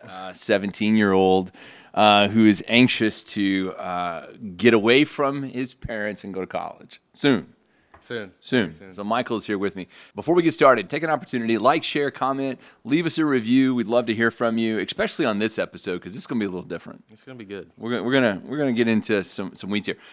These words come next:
Speaker 1: So, Michael, we've been doing a series about step-parent, stepchild bonding.
Speaker 2: Mm-hmm.
Speaker 1: We've done two series, so if you haven't yet watched those, go back to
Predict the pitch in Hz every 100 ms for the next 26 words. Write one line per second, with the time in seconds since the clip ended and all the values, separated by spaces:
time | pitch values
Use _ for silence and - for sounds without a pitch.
0 | - - 131 - 123 139 107 107 147 170
1 | 160 160 139 120 110 104 92 87 73 -
2 | 123 101 117 107 107 - _ _ _ _
3 | - - 95 110 95 92 80 76 85 107
4 | 101 107 - 101 101 113 101 - _ _
5 | - 170 170 143 123 123 113 - 101 101
6 | 101 127 131 120 113 117 107 104 113 -
7 | 98 92 101 95 107 - - 107 98